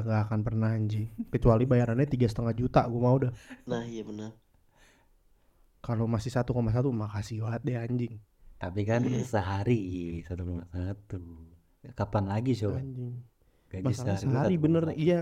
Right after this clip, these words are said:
Speaker 1: seharinya bener dua puluh empat jam masalahnya.
Speaker 2: Belum.
Speaker 1: Itu yang jadi masalah.
Speaker 2: Tipesnya gitu ya.
Speaker 1: Mm-mm.
Speaker 2: Kan
Speaker 1: Dapat
Speaker 2: ada.
Speaker 1: gaji satu koma satu, pijat plus plus sembilan ratus ribu, Bob. Ya, ilah sisa dua ratus.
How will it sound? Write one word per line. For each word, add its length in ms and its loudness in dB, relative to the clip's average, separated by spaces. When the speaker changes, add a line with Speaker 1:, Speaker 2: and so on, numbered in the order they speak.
Speaker 1:
seharinya 480 0
bener 240 0
dua 240 4
puluh 240 4
empat 240 -2
jam 240 2
masalahnya. 560 -2
Speaker 2:
Belum. 240 6
Speaker 1:
Itu 80 6
yang 100 2
jadi 80 -2
masalah. 500 -2
Speaker 2:
Tipesnya 680 0
gitu 240 -4
ya. 120 -2
Speaker 1:
Mm-mm. 480 -2
Speaker 2:
Kan 160 2
Speaker 1:
Dapat 160 0
Speaker 2:
ada. 80 -8
Speaker 1:
gaji 160 -6
satu 160 -2
koma 240 2
satu, 560 -2
pijat 240 2
plus 240 -2
plus 240 -10
sembilan 400 0
ratus 240 -10
ribu, 320 2
Bob. 320 0
Ya, 320 2
ilah 240 -2
sisa 240 -2
dua 200 2
ratus. 600 -4